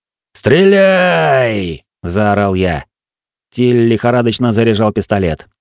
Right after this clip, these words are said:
Я вскинул свой и всадил пулю в чудовище. Та попала в незащищенную часть шеи, прямо в белую извивающуюся массу.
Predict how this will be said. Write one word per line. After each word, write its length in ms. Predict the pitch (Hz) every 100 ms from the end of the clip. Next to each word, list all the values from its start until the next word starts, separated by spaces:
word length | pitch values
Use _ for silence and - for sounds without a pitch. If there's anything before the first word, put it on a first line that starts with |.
| _ _
Я 220 | 82 90 95
вскинул 340 | - 98 92
свой 400 | - 110 110 - _ -
и 100 | 117
всадил 420 | - 120 123 117
пулю 300 | - 117 104
в 60 |
чудовище. 640 | - 101 90 76 - 76 - _ _ _ _
Та 160 | - 120
попала 540 | 117 104 120 117 98 - _
в 100 | 98
незащищенную 800 | 123 117 117 110 123 120 117 110
часть 320 | 120 110 -
шеи, 520 | - 113 87 71 62 _ _
прямо 320 | - 123 110
в 80 | 98
белую 420 | 131 113 107 107
извивающуюся 960 | 95 117 113 107 104 - 104 104 -
массу. 520 | 104 101 76 - 71